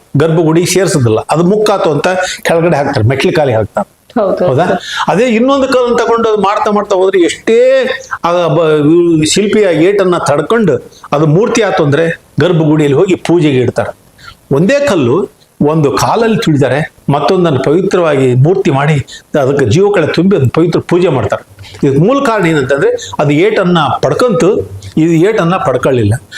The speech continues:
Speaker 1: ಹಂಗೆ ಶಿಕ್ಷಕನ ಕೊಡ್ತಕ್ಕಂಥ ಆ ಒಂದು ದಂಡನೆ ಇರ್ಬೋದು ಅಥವಾ ಬೋಧನೆ ಇರ್ಬೋದು, ಅದು ತಡ್ಕೊಂಡಿರ್ತಕ್ಕಂಥವನು ಉತ್ತಮವಾಗಿರ್ತಕ್ಕಂಥ ಪ್ರವೃತ್ತಿಯನ್ನು ಪಡ್ಕೊಂತಾನೆ. ಅದನ್ನು ಏನು ಮಾಡ್ಕೊಳ್ಳಿದ್ರು ದಡ್ಡನಾಗಿ ಅವನು ಸಮಾಜದೊಳಗೆ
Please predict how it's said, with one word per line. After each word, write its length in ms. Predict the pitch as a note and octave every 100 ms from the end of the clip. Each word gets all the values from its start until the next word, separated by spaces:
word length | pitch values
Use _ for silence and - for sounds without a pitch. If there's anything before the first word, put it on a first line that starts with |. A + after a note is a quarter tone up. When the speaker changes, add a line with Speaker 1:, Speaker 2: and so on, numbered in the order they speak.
| -
Speaker 1:
ಹಂಗೆ 200 | - A#3+
ಶಿಕ್ಷಕನ 540 | G3 A#3 A#3+ B3+ B3+ B3
ಕೊಡ್ತಕ್ಕಂಥ 520 | A#3 A3 A3 G#3 G3+
ಆ 320 | G3 F#3 E3 D#3
ಒಂದು 320 | D#3 C3+ B2+
ದಂಡನೆ 340 | D3+ G3 A3+
ಇರ್ಬೋದು 360 | G#3 G3 G3+ B3 - - -
ಅಥವಾ 200 | C3+ D3+
ಬೋಧನೆ 360 | A#2 C#3 F#3 G3+
ಇರ್ಬೋದು, 280 | G#3 G#3 F#3
ಅದು 140 | E3
ತಡ್ಕೊಂಡಿರ್ತಕ್ಕಂಥವನು 1040 | D3 E3 C4+ B3+ A#3+ A3 G3 D#3+ D3 F3 G#3+ - - F#3
ಉತ್ತಮವಾಗಿರ್ತಕ್ಕಂಥ 880 | G3 A#3+ G#3+ F#3 F3 E3+ E3 D#3+
ಪ್ರವೃತ್ತಿಯನ್ನು 520 | D3+ D3+ E3 G3 G#3+ E3+
ಪಡ್ಕೊಂತಾನೆ. 520 | D3 C#3+ C3 C#3+ F3 F3 - - -
ಅದನ್ನು 200 | A#3 A3
ಏನು 260 | G#3 B3+
ಮಾಡ್ಕೊಳ್ಳಿದ್ರು 640 | A#3+ A3 A3 F#3 F3 A3+ G3
ದಡ್ಡನಾಗಿ 520 | D#3 E3 D#3+ C#3 D3
ಅವನು 380 | B3 A#3 G#3 -
ಸಮಾಜದೊಳಗೆ 920 | - D#3 D#3+ D3+ C#3+ D#3+ G3 E3 -